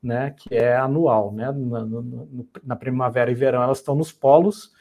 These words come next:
e no, e no inverno, outono e inverno, elas estão se aproximando das regiões tropicais pra reproduzir, tanto no hemisfério norte como no hemisfério sul, de forma assín-, assíncrona, né? As populações daqui não se encontram com as do norte, porque tem essa,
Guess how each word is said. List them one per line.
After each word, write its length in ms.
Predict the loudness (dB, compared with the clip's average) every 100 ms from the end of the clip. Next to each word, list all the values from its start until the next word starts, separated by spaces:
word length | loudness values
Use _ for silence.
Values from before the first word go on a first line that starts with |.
| -20 -18 -4
e 140 | 0
no, 420 | 2 4 6 4 2
e 80 |
no 200 | 0 2
inverno, 640 | 2 0 0 4 4 2 -4
outono 380 | -6 -8 -6
e 20 | -6
inverno, 320 | -2 -2 -2
elas 320 | -6 -10 _ _ _ _
estão 200 | -12 -10
se 120 | -8
aproximando 560 | -8 -8 -6 -6 -4 -6
das 80 | -6
regiões 340 | -6 -6 -8
tropicais 460 | -12 -10 -2 0 0
pra 160 | -2
reproduzir, 640 | -2 0 -2 -2 -2 -4 -10 _ _ 2
tanto 260 | 2 4
no 100 | 0
hemisfério 360 | 0 0 0 2
norte 240 | 2 0
como 140 | -2 -4
no 80 | -4
hemisfério 360 | -4 -2 -2
sul, 300 | -2 -4 -4 -10 _ _ -12 -12 -12 -10 -8
de 100 | -8
forma 360 | 0 2 4 2
assín-, 460 | 0 -2 -2 -2 -6 -8
assíncrona, 760 | -8 -2 0 0 -2 -4 -4
né? 140 | -6 -6 -8 -8 _ _ -20 -20 _
As 140 | -8 -2
populações 720 | -2 4 2 4 2 2 -4 _
daqui 360 | 0 0 2 2
não 100 | 2
se 160 | 0 -2
encontram 420 | 0 0 2 -2
com 140 | 0
as 160 | 0 0
do 340 | -4 -8 -6
norte, 360 | 0 2 2 0
porque 300 | -12 0 0
tem 160 | 0 -4
essa, 340 | -2 -4 -4